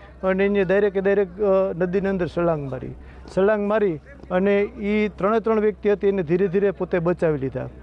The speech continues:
પોતે ઘણો બધો સંઘર્ષ કર્યો, ઘણી બધી વાર લાગી. ધીરે ધીરે પોતા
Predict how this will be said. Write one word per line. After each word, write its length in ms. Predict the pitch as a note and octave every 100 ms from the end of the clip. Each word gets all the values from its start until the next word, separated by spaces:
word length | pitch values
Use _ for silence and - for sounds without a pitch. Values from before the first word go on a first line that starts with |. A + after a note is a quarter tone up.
| - - - - - - -
પોતે 360 | - G3+ A3 G#3+ G3 - - - - -
ઘણો 200 | A3 A#3
બધો 260 | G#3 G#3
સંઘર્ષ 440 | G#3 G3+ G3+ F#3 -
કર્યો, 280 | D3+ C3 B2+
ઘણી 220 | F#3 G#3+
બધી 260 | F#3+ F#3
વાર 200 | G3+ G3
લાગી. 260 | E3+ D#3 D3
ધીરે 240 | C#3+ G3+
ધીરે 200 | G3 G3+
પોતા 420 | G3+ F#3 G#3 G3+